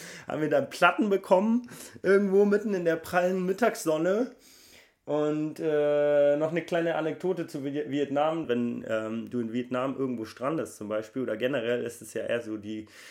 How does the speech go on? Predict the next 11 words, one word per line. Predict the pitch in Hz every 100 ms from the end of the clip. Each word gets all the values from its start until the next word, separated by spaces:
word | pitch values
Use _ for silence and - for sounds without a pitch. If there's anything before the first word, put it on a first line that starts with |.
| -
die | 120
Kultu-, | - 117 - - - - - 107
die | 110
Kultur, | - 113 - 135
die | 127
Gesellschaft, | 110 107 123 127 139 - - - - -
eher | 135 139 143 - - _ _
so | 139
ein | 135
kollektives | - 165 165 165 - 165 160 151 -
Zusammenhalten. | 123 143 160 147 110 107 104 131 180 202